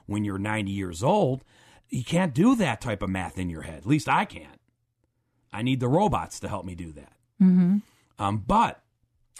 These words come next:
Speaker 1: so if you can't do that math in your head, a lot of times you read the headlines and, and you make a knee-jerk reaction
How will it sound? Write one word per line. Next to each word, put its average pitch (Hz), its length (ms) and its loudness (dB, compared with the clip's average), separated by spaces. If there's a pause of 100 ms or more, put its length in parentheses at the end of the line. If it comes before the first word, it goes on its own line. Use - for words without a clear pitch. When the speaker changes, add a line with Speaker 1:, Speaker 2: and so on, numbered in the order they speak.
(120)
Speaker 1:
so 147 260 0
if 131 120 -2
you 139 200 2
can't 196 360 -2
do 156 160 6
that 113 220 -2
math 120 280 -4
in 101 100 0
your 90 140 -6
head, 180 420 0 (280)
a 127 80 -6
lot 131 300 0
of 220 100 0
times 113 540 0 (380)
you 151 420 4
read 131 280 4
the 107 100 0
headlines 101 920 -4 (220)
and, 123 300 0
and 113 440 0
you 123 220 4
make 139 220 2
a 107 60 -2
knee-jerk 120 720 2
reaction 85 460 -12